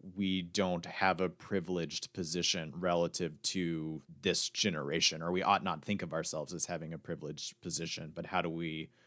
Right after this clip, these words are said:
join in creating a better world together? I think a lot of what Jennings is talking about would be really helpful.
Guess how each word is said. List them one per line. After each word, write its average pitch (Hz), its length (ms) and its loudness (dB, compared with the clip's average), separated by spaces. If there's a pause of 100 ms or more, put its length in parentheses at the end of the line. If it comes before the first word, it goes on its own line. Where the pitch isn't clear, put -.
(180)
join 92 420 2
in 90 680 -4 (420)
creating 87 480 4
a 80 60 -2
better 82 340 4
world 82 420 0
together? 92 580 4
I 87 120 4
think 82 380 -6 (340)
a 90 100 2
lot 85 300 4
of 78 100 -2
what 82 180 0
Jennings 85 440 -2
is 82 160 0
talking 101 380 0
about 98 240 4
would 80 120 0
be 80 120 -4
really 80 280 -2
helpful. 80 680 0